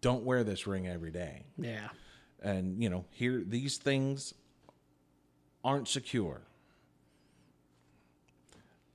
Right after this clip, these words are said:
Speaker 1: You can wear it or not. I mean, you know,
Speaker 2: Yeah.
Speaker 1: they're bring-, they're bringing me grandma's ring that grandma wore for a hundred years,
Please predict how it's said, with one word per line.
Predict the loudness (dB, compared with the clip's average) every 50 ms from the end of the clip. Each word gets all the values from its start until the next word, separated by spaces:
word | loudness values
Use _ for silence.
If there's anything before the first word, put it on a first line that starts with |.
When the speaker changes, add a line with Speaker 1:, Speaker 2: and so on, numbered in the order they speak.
| _ _ -4
Speaker 1:
You | -2 -2 0
can | 2 2 4
wear | 6 6 6 6 6
it | 4
or | 4 4 2
not. | 2 2 0 0 -2 -4 -2
I | -2
mean, | 0 2 2
you | 2 2
know, | 2 0 0 2
Speaker 2:
Yeah. | 4 4 4 4 6
Speaker 1:
they're | 6 6 6
bring-, | 8 8 6 6 6 4
they're | 2 2 4
bringing | 6 6 6 6 6 4
me | 2
grandma's | 2 2 2 2 4 4 2 2 2 2 0 0 0
ring | 0 2 2 2 0 0 -2
that | -4 -4 -4
grandma | 0 0 2 2 2 2 2 2 0
wore | 0 2 2 2 2 2 0 -2 -2 -4 -8 -12 -20 -20 -20 -20 -20 -20 -20 _
for | -4 0 2 2 2 0 -4 -16 -20 _ -20 -20 _ _ _ _ _ _ -6
a | -2
hundred | 0 2 2 2 0 0
years, | 2 2 2 0 0 -4 -8 -14 -18 -18 -18 -16 -18